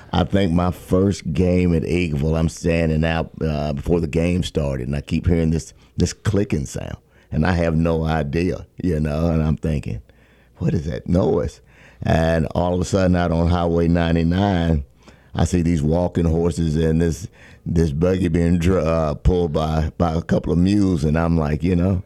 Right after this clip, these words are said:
<laughs> how, how the mighty have fallen, you know. But it's been, it's been a true,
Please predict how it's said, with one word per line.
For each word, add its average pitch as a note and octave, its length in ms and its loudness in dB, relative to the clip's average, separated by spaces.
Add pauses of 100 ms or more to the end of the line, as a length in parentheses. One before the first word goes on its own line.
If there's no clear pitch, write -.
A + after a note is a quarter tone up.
(600)
<laughs> - 1500 -2
how, G#2 320 2
how G2+ 180 0
the G2 80 2
mighty G#2 380 2
have F#2+ 140 -4
fallen, G#2 440 0
you A2 140 2
know. G#2 240 2
But A#2+ 460 0
it's A#2 200 2
been, A2 280 4
it's A#2+ 120 2
been A#2 240 2
a G2+ 80 2
true, G2+ 520 2